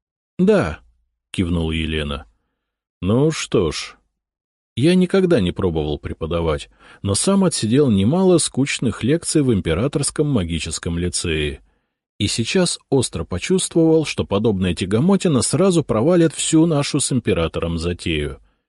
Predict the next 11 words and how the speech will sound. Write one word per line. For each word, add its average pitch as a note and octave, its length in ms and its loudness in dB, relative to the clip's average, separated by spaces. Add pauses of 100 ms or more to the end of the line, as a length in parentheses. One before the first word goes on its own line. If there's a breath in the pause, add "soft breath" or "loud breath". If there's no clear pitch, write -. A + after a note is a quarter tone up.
(640)
Но F2 260 2
не A#2 180 4
может C3 500 2
жизнь F#2+ 400 0
магического F2+ 720 -2
существа A#2 720 -4
быть G#2+ 260 -4
скучной. - 720 -8 (840)
А G2 120 -2
что - 420 0
если... D3+ 760 -2